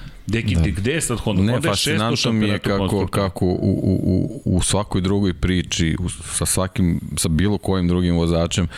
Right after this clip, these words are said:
Speaker 2: ta Honda deluje tako nemoćno. I onda se
Speaker 1: Deluje
Speaker 2: desi,
Speaker 1: kao prosečan
Speaker 2: i onda se
Speaker 1: motocikl.
Speaker 2: desi ovo.
Speaker 1: I de-, bukvalno dođeš i kažeš: „I šta sad?”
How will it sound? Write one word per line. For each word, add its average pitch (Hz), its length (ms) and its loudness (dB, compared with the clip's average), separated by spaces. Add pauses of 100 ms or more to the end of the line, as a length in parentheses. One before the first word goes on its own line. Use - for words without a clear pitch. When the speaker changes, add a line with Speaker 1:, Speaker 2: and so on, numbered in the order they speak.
(220)
Speaker 2:
ta 87 100 0
Honda 85 300 0
deluje 80 280 2
tako - 280 -2
nemoćno. 69 480 -2 (1080)
I 80 60 2
onda 76 160 2
se - 120 0
Speaker 1:
Deluje 127 140 0
Speaker 2:
desi, 151 100 -2
Speaker 1:
kao 147 100 0
prosečan 95 360 0
Speaker 2:
i - 20 2
onda 87 200 2
se 90 80 0
Speaker 1:
motocikl. 85 180 2
Speaker 2:
desi 85 200 0
ovo. 71 260 0 (380)
Speaker 1:
I 101 120 2
de-, 107 140 -2
bukvalno 110 520 0
dođeš 120 380 0
i 117 80 -6
kažeš: 110 300 -2
„I 107 60 -2
šta 117 220 -2
sad?” 87 300 -4